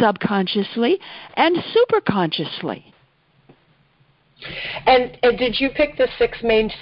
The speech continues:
Speaker 2: major sections because
Speaker 1: My
Speaker 2: of
Speaker 1: dear,
Speaker 2: what
Speaker 1: I didn't pick anything in that book. <laughs>
Speaker 2: You did. It was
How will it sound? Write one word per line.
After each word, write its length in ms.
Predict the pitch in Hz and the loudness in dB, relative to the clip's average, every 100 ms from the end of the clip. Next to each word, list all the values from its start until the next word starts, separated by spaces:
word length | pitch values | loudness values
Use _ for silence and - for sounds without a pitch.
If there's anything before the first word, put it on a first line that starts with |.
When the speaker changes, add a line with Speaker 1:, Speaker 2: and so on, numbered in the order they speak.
| - | -8
Speaker 2:
major 480 | 202 202 214 190 214 196 | 0 2 4 4 0 2
sections 480 | - 208 - 226 208 165 | 2 0 2 -2 -2 -4
because 200 | 196 277 | -2 2
Speaker 1:
My 80 | 214 | 2
Speaker 2:
of 80 | 196 | 4
Speaker 1:
dear, 140 | 208 - | 2 4
Speaker 2:
what 80 | 277 | 2
Speaker 1:
I 80 | 220 | 2
didn't 240 | 196 - | -4 -4
pick 200 | - 480 480 | 0 0 0
anything 560 | 523 508 508 453 480 453 | 0 2 0 0 -2 -2
in 60 | 453 415 | 0 2
that 140 | 392 370 | 2 2
book. 540 | 381 466 480 - 349 - 571 | 2 2 0 -2 -2 0 0
<laughs> 100 | - | 2
Speaker 2:
You 180 | 440 587 | 2 2
did. 100 | 494 - 523 | 2 0 2
It 140 | - - | 2 2
was 200 | 440 | 2